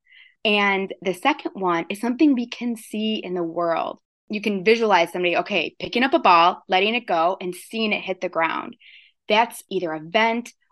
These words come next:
or something happening, something you can see, taste, smell, touch, hear. Those things are phenomena. And so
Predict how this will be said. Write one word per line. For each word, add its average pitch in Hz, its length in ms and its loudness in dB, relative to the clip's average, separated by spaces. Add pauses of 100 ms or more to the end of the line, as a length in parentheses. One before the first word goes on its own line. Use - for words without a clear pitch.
or 202 60 -10
something 180 320 -4
happening, 214 760 -6
something 214 220 -6
you 185 60 -12
can 175 180 -8
see, 185 320 -8
taste, 180 460 -6
smell, 180 340 -4
touch, - 480 -10
hear. 160 340 -2 (440)
Those 233 400 0 (120)
things 180 380 -2
are 165 160 -2
phenomena. - 640 -10 (460)
And 190 520 0 (220)
so 208 380 0